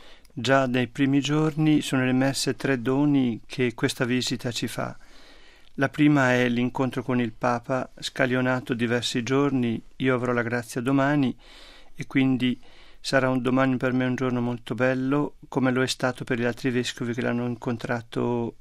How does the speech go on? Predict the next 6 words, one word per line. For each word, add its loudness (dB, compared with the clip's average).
lunedì, -2
con 2
grande 2
accentuazione 0
della -2
cordialità, 0